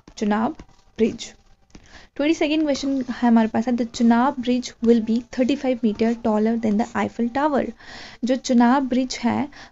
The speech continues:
वो Eiffel Tower से थर्टी फ़ाइव meter height पर है, ज़्यादा है, ठीक है। यहाँ तक अगर Eiffel Tower है, यहाँ से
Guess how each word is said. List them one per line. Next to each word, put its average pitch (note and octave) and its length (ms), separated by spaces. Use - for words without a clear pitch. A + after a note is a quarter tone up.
वो A#3+ 320
Eiffel B3 400
Tower A#3 340
से C#4 220
थर्टी C#4 360
फ़ाइव D4 260
meter A#3+ 420
height B3+ 380
पर A3 200
है, G#3+ 160
ज़्यादा G#3+ 380
है, A3 200
ठीक - 180
है। D#4+ 80
यहाँ A#3 260
तक A#3 180
अगर B3 260
Eiffel A3+ 340
Tower A#3+ 300
है, C#4+ 80
यहाँ A3+ 240
से C4 140